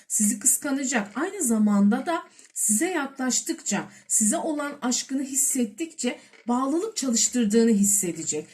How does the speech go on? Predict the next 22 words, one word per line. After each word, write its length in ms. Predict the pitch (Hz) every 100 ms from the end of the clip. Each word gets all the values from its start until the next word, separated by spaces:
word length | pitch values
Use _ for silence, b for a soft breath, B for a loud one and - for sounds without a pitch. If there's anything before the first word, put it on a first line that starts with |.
| B _
Bu 100 | 359
evet 260 | 415 320 254
onu 180 | 285 262
biraz 300 | 254 254 -
korkutuyor. 720 | 226 208 202 202 202 160 B B _
Bağlılık 400 | 214 220 247 311
çalıştırmak 580 | - 269 254 - 330 370
aslında 360 | 247 233 247 247
herkesi 520 | 233 240 226 202 -
korkutur. 460 | 196 170 - - 175
Huzur 360 | 202 202 233
veren 340 | 208 196 196 196
bir 100 | 190
duygu 300 | 196 202 202
değildir 340 | 240 202 165
aslında. 600 | 156 151 - 160 156 156 B B B
Teslim 680 | - 226 - - 294 269 - _ _ _ _ _ _ -
eden 420 | 220 208 180 170
bir 140 | 160 165
duygudur 500 | 160 160 165 165 160
bağlılık 440 | 170 165 156 156
çalıştırma. 640 | - 165 156 - 160 226